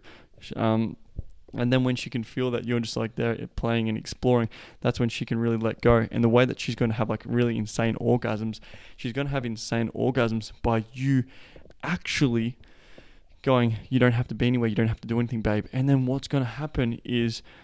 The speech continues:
she might have some strange shit as well. And this ties into the second point. Like, she might have some fucking wacky, strange shit that she wants to do with you. And she's been dying. And I remember you telling me, man, that she goes,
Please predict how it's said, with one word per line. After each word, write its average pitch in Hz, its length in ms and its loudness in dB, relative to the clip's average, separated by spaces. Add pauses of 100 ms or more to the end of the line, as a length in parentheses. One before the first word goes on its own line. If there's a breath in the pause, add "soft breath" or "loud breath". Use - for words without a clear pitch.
she - 240 2
might 175 260 4
have 143 200 0
some 131 160 -2
strange 120 380 -2
shit - 160 -6
as 127 100 -6
well. 151 160 -2
And 131 80 -6
this 139 80 -8
ties 123 300 0
into 123 160 -6
the 131 80 -2
second 151 380 -4
point. 117 200 -6
Like, 113 160 -8
she - 240 -8
might 202 220 -2
have 185 180 -8
some 156 140 -8
fucking 151 560 -6
wacky, 185 440 -4
strange 175 520 0 (320 loud breath)
shit - 340 4
that 156 160 0
she - 180 0
wants 156 280 4
to 151 80 0
do 147 240 2
with 143 200 2
you. 160 200 2 (280 loud breath)
And 160 140 2
she's 185 240 2
been 151 380 0 (120)
dying. 160 500 6 (200 loud breath)
And 151 100 -2
I 151 40 2
remember 170 260 0
you 147 100 -2
telling 170 360 0
me, 151 80 2
man, 117 260 0
that 117 140 0
she 170 280 -2
goes, 135 300 -2